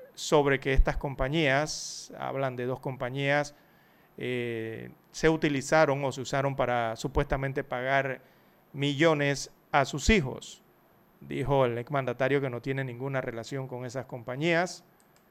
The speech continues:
eh, y contestó que no tiene información sobre pagos hechos por o hacia nadie excepto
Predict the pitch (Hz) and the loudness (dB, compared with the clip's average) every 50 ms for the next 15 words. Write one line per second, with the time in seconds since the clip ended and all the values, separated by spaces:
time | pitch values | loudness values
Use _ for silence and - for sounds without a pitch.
0 | _ _ _ _ _ _ _ _ _ - - 127 127 123 123 120 120 117 - - | _ _ _ _ _ _ _ _ _ -8 -4 -2 -2 -2 -2 -2 -4 -6 -8 -2
1 | - 185 165 160 165 - 156 143 135 131 113 - - 170 156 151 147 143 135 127 | 0 2 2 2 2 -2 -4 -2 -2 -6 -8 -4 0 2 4 6 6 4 4 2
2 | 135 - - _ _ _ _ _ _ _ _ - 135 131 127 135 139 139 143 147 | -2 -6 -16 _ _ _ _ _ _ _ _ -4 -2 -2 0 0 -2 2 4 4
3 | 143 143 139 131 139 127 120 120 113 - 180 180 165 127 131 120 113 117 117 - | 4 4 2 0 -2 -2 -2 -4 0 2 4 4 4 2 -2 -4 -6 -6 -2 0
4 | 139 135 131 127 127 139 131 - - 139 135 131 - - - _ _ _ _ _ | 2 2 2 2 0 -2 -2 0 -2 -2 -2 -2 -4 -10 -18 _ _ _ _ _
5 | _ _ - 156 156 160 165 - - 156 143 139 135 131 - - 135 120 117 131 | _ _ 8 10 12 12 10 8 4 2 4 4 4 4 2 0 -4 -2 0 2
6 | 139 135 131 135 131 120 104 - - 127 - - _ - 127 120 117 117 - | 2 2 2 0 -2 -4 -6 -8 -10 -12 -12 -12 _ -10 -8 -8 -8 -8 -10